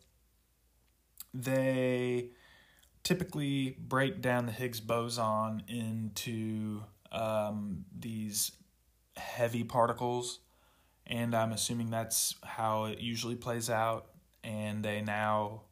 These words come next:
uh, allegedly, for the first time, have seen them break down into a completely different kind of particle. And of, of what's important about this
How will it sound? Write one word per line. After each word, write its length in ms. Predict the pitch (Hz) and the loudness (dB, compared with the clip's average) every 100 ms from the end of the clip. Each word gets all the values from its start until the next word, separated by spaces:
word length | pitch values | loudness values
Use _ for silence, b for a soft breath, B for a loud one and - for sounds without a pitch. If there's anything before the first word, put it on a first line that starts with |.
| _ _ | _ _
uh, 520 | 113 104 98 101 - 113 113 - _ _ _ _ - | -10 -6 -6 -8 -10 -12 -16 -20 _ _ _ _ -10
allegedly, 680 | 101 110 117 107 98 107 | -4 -2 -2 -4 -6 -6
for 160 | 110 - | -8 -8
the 80 | 98 | -4
first 360 | 127 120 - | 0 0 0
time, 420 | - 107 104 101 98 B B B B | 0 0 0 -2 -6 B B B B
have 180 | 117 | 2
seen 260 | 117 - 113 | 4 4 0
them 240 | 113 110 | -2 -2
break 380 | 107 110 107 101 | 0 0 0 -4
down 420 | 107 104 104 101 - | -4 -2 -2 -4 -6
into 340 | 107 98 113 | -6 -4 -6
a 20 | |
completely 420 | 95 107 - 107 | -6 -8 -6 -6
different 300 | 104 101 101 | -6 -6 -6
kind 100 | 104 | -4
of 80 | 95 | -2
particle. 380 | 98 123 117 104 B B B B B | 4 4 2 -6 B B B B B
And 340 | 160 170 156 - - - _ _ _ _ - - _ - _ _ | 8 10 8 4 -8 -20 _ _ _ _ -20 -20 _ -20 _ _
of, 320 | 165 190 165 151 156 | 8 8 8 4 6
of 260 | 160 143 - | 6 6 -4
what's 340 | 131 139 175 | 0 4 6
important 520 | 160 135 165 - 156 156 | 4 4 4 4 4 6
about 340 | 151 151 151 | 8 8 6
this 400 | 156 156 156 - | -2 0 0 -4